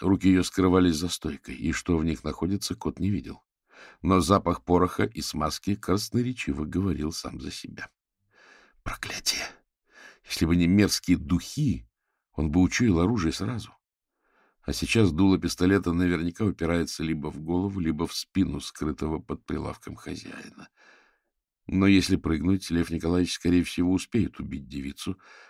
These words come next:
до того, как она дернет пальцем. Однако хозяин сказал подождать.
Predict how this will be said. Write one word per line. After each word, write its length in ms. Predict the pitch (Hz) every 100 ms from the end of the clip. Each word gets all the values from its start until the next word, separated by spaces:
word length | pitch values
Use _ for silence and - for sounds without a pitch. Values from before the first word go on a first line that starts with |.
| -
до 140 | 87 95
того, 240 | 95 92
как 180 | 85 87
она 180 | 90 92
дернет 440 | 90 90 98 -
пальцем. 420 | 87 - - - _ - - _ _ _ _
Однако 380 | 85 90 98 -
хозяин 440 | 104 87 95 98
сказал 400 | 98 - 90 95
подождать. 920 | - 101 104 113 110 - - - -